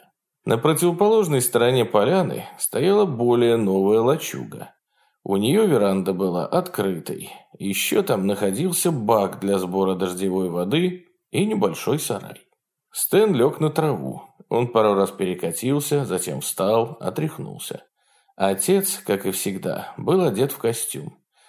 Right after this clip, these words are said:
Он стоял, засунув руки в карманы и засучив рукава пиджака. «Ну, что думаете, ребята?»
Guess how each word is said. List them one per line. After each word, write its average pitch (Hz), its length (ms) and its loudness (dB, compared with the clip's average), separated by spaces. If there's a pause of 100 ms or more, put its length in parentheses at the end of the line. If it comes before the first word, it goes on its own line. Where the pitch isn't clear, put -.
(120)
Он 185 200 2
стоял, 160 380 2
засунув 120 540 0
руки 123 240 0
в - 80 -8
карманы 104 640 0
и - 180 -4
засучив 90 600 -4
рукава 95 420 0
пиджака. 98 640 -6 (600)
«Ну, 123 540 0 (100)
что - 240 0
думаете, 135 580 2
ребята?» - 440 -4